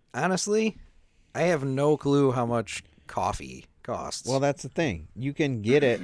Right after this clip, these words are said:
Speaker 2: <clears throat> you can literally get it <laughs> at the gas station for, like, seventy-five cents, probably,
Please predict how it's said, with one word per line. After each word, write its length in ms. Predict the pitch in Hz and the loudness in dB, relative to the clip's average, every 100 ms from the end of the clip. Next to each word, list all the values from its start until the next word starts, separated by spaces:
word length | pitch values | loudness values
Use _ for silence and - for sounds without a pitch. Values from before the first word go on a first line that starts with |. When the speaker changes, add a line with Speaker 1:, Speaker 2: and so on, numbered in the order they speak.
| 76 | -10
Speaker 2:
<clears throat> 140 | _ | _
you 140 | 123 160 | -6 -4
can 220 | 185 135 | -2 2
literally 460 | 156 151 127 123 | 4 4 4 2
get 220 | 101 117 113 | 2 2 2
it 220 | 101 - - | 2 -2 -4
<laughs> 380 | 113 - - - | -2 -2 -8 -4
at 320 | 101 98 - _ _ _ _ _ _ _ _ _ | 0 0 -2 _ _ _ _ _ _ _ _ _
the 520 | 92 95 101 95 90 - _ _ 92 | -8 -2 0 0 -2 -8 _ _ -2
gas 300 | 113 131 - | 2 2 2
station 600 | 110 95 - 87 87 92 _ _ - | -4 -4 -6 -10 -12 -16 _ _ -6
for, 180 | 101 | -2
like, 400 | 98 101 98 _ _ _ _ _ _ _ _ _ _ _ _ | 0 0 -2 _ _ _ _ _ _ _ _ _ _ _ _
seventy-five 1000 | - - - 95 87 92 82 80 78 73 | -20 -18 -8 -6 -6 -8 -8 -6 -6 -6
cents, 460 | - 73 67 62 - | -10 -16 -16 -18 -16
probably, 280 | - 76 | -10 -6